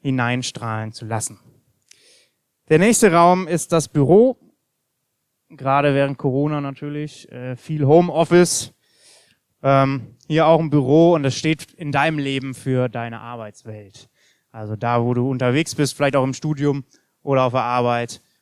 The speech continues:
und, äh, die Frage, bist du engagiert?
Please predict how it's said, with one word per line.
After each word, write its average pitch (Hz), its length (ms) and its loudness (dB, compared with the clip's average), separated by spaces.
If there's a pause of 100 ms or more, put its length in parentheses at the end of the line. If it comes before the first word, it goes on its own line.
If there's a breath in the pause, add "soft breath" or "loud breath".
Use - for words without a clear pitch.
(380)
und, 143 280 -2
äh, 135 200 -2
die 127 140 -4
Frage, 143 560 -4 (640)
bist 196 240 0
du 147 240 -4 (340)
engagiert? 165 720 -10